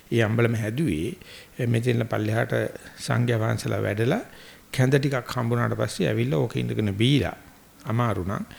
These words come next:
ඊට පස්සේ ආයෙ පින්නපාත යනවා දවල්ට. ඒ වට ආසන ශාලා කියනවා.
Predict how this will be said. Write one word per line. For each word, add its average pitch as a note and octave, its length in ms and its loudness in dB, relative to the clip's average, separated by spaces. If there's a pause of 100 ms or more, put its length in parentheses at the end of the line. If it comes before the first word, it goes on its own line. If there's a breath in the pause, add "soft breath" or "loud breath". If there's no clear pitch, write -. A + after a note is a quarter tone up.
(200 loud breath)
ඊට C#3 220 2
පස්සේ B2 320 2
ආයෙ C#3+ 220 4
පින්නපාත C3+ 520 2
යනවා C3+ 240 -2
දවල්ට. G#2 340 -2 (1000 loud breath)
ඒ D#3+ 400 4
වට D#3 400 2
ආසන C#3 340 2
ශාලා G2+ 320 0
කියනවා. G#2+ 400 -2